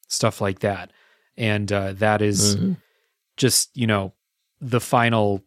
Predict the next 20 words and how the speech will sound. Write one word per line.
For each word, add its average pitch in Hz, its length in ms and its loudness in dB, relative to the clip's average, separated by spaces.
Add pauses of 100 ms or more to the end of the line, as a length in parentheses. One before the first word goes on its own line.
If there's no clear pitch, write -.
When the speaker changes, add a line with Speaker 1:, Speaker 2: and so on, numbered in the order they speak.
(120)
Speaker 1:
kinda, 98 360 -4 (520)
you 117 80 -6
know, 95 140 -6
the 98 100 -12
final 110 320 2
checkbox - 880 -4
for 107 480 -2 (280)
Joel 120 540 4 (400)
one 151 260 2
hundred 127 360 2
percent 110 460 0
accepting 107 580 0
Ellie 107 400 0 (340)
into 117 280 0
his 104 200 2
life 101 300 2
and 101 100 -2
actually 101 340 -2
starting 101 440 -2
to 98 420 -4